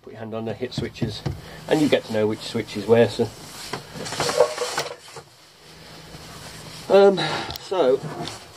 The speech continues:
am I gonna put the switches on the left or the right? Let me think about this. Battery's gonna go to the right, probably. I mean, I suppose the switches could really just go up here.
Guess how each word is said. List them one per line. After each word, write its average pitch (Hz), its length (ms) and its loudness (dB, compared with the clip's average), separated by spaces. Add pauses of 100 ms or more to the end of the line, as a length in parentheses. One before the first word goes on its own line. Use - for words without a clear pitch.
(1080)
am 139 140 -2
I 147 40 4
gonna 135 140 6
put 143 180 2
the - 40 -6
switches - 460 -6
on 131 120 -4
the 127 60 -4
left 220 300 2
or 202 80 2
the 175 100 0
right? 156 340 2
Let 135 80 -2
me 127 100 0
think 117 200 2
about - 200 0
this. - 260 -8 (580)
Battery's 139 420 0
gonna 123 180 8
go 104 600 6 (120)
to - 120 -6
the 95 80 -2
right, 104 280 4
probably. 87 580 2 (2000)
I 110 40 -2
mean, 117 120 6
I 110 40 4
suppose 123 280 6
the - 80 -12
switches - 320 -6
could - 140 -10
really 101 180 0
just - 220 -10
go 92 160 0
up - 80 -4
here. 120 280 4